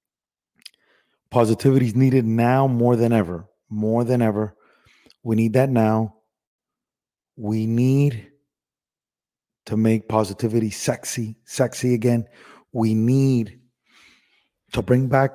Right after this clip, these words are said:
man, community, a community of positivity. That's, that's what we need. I don't care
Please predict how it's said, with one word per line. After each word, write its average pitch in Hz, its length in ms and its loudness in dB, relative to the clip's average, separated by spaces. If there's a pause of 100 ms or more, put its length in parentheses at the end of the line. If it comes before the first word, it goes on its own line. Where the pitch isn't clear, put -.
(420)
man, 135 300 4
community, 127 540 2 (480)
a - 20 -20
community 139 480 4
of 135 140 2
positivity. 139 640 0 (500)
That's, 123 640 -6 (1300)
that's 127 240 -2
what 131 160 2
we 123 140 0
need. 131 320 0 (580)
I 110 80 -2
don't 113 160 2
care 107 480 0